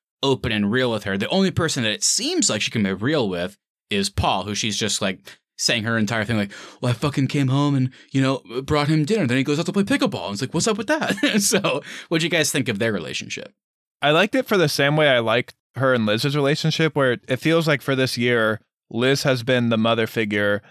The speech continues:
Speaker 2: and Paul has been the father figure that Alice has needed. It seems like she's gotten both sides out of this friendship. I just like the idea of, of people being in orbit of,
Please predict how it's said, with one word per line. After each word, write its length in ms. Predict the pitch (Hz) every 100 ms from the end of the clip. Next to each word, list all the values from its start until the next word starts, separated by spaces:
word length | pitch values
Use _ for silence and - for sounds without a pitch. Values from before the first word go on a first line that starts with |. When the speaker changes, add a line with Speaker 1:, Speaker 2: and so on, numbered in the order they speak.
| _
Speaker 2:
and 200 | - 110
Paul 300 | - 120 120
has 180 | 123 117
been 300 | 117 110 104
the 80 | 101
father 340 | 147 151 127
figure 400 | - 95 95 92
that 140 | 95 90
Alice 260 | 101 104
has 160 | 101 101
needed. 340 | 101 90 - 101
It 180 | 101
seems 160 | 156 143
like 120 | 143
she's 200 | - 120
gotten 300 | 123 117 120
both 160 | 110 110
sides 340 | - 104 107 113
out 120 | 107
of 60 | 104
this 140 | -
friendship. 480 | 101 98 - 131 131 _ _ _
I 80 | 131
just 180 | 170 135
like 220 | 135 -
the 80 | 135
idea 360 | 131 135 131
of, 340 | 110 113 - -
of 220 | 120 110 _ _ _ -
people 300 | 127 123 117
being 340 | 123 117 110
in 180 | 104 107
orbit 360 | 104 110 117 117
of, 160 | 104